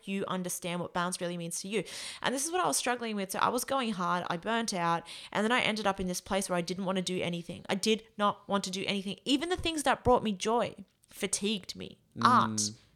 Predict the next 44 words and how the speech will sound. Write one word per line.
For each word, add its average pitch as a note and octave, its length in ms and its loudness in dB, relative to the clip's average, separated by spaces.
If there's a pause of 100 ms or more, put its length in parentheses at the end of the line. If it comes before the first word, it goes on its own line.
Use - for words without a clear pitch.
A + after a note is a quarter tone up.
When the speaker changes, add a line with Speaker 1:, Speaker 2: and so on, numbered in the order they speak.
(420)
Speaker 1:
you G#3 160 -4
know, F3 360 0
m-, G#3 200 -6 (160)
even A3+ 360 -4
movement A3 440 0
sometimes. F3+ 340 -4
I F3+ 80 -4
just A3+ 380 -4 (220)
didn't - 260 -6 (180)
want - 160 -4
to - 80 -2 (220)
do - 120 2
it. - 120 -2 (560)
And C4+ 240 0 (120)
I C4 80 0
didn't D4+ 340 -6
know C#4+ 340 0 (1120)
what A#3 360 2
to, B3+ 200 2
to - 340 0
do. B3 360 2
I F#3 200 4
was G3 140 2
like, G3+ 200 0
"Cool, C4 220 0
I'm A3+ 120 -2
in G#3+ 100 -4
this G#3 200 -8
yin G#3 260 -4
state," A3 300 0
and F#3+ 100 -4
I F#3 60 -2
kept A3 200 -10
trying G#3 240 -6
to F#3 80 -6
yang F#3+ 160 -2
my F#3+ 120 2
way F3+ 200 0
out F3 200 0
of F#3 120 -4
it F3 80 0
or F3 80 -4
something. F3+ 420 -4
But, - 260 -4